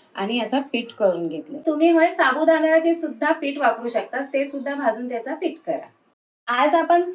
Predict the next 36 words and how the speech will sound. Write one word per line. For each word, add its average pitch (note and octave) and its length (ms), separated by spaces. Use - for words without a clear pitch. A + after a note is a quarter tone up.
साबुदाणा E4 580
वगळून D#4+ 420
वरीच्या D4+ 400
तांदळाचे D4 720
उपासाचं C#4+ 580
फराळ A3+ 300
करतो. E3+ 500
हे B3+ 120
पाव D4 320
किलोच्या F#4 360
आसपास D#4 600
बटाटे B3 460
आहेत, G3 160
त्याका B3+ 240
मी D#4 120
पाव C#4+ 360
किलोच E4 300
वऱ्याच्या C4 380
तांदळाचं B3+ 340
पीठ C4+ 220
घेतलंय. G#3 400
जेवढा C#4 340
लागत D4+ 360
तेवढाच B3+ 360
घालतोय G#3 400
मी. B3 300
ह्या C4+ 140
ओला D4 260
खोबरा E4+ 280
घेतलाय C4 360
मी, C#4+ 140
ह्या D#4 160
एवढा C4 300
नाही C#4+ 200
घालणार G3+ 360
आहे, A#3 180